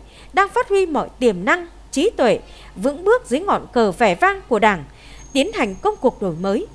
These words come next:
chủ động và tích cực hội nhập quốc tế, xây dựng nước ta trở thành nước công nghiệp hiện đại theo định hướng xã hội chủ nghĩa. Đảng ta kiên định chủ nghĩa Mác Lênin, tư tưởng Hồ Chí Minh, lấy đó làm nền tảng tư tưởng,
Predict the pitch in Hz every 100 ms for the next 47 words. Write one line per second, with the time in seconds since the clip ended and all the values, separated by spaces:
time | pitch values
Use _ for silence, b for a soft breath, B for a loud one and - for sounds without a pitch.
0 | B B - 226 190 208 - 208 466 539
1 | 277 - 226 165 202 - 381 466 254 240
2 | 403 - B B - 415 285 226 247 466
3 | - 349 349 339 B B - 285 180 254
4 | 208 196 381 508 427 392 294 - 226 -
5 | 214 196 - B B B 392 381 269 180
6 | 185 220 294 440 - - 370 440 339 220
7 | - 196 156 185 359 - - B B B
8 | 311 262 185 359 392 - 427 320 254 -
9 | - 254 190 240 339 427 381 480 403 381
10 | 349 370 349 B B B - 427 415 254
11 | 160 202 247 185 - 254 381 370 - B
12 | B - 294 320 277 453 247 208 233 233
13 | 202 226 180 - 403 359 254 160